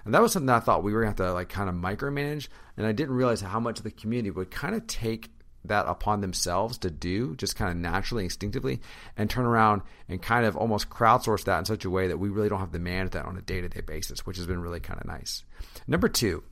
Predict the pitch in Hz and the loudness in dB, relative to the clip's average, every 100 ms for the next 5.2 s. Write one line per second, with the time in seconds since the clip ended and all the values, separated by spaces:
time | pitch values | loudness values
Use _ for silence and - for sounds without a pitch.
0 | - - - - - - 123 135 - 208 | -20 -20 -18 -18 -12 -2 2 2 4 4
1 | 277 233 160 95 - - 120 127 110 98 | 4 6 6 6 4 0 4 4 4 0
2 | - - 127 - 107 113 107 104 98 101 | -4 -4 -4 2 2 4 2 2 0 0
3 | 87 98 101 90 90 85 104 123 - 151 | 0 0 0 0 -2 -4 -2 -2 -2 -2
4 | 180 220 135 113 95 - - 87 87 71 | 0 2 4 4 2 0 2 2 2 -4
5 | - | -8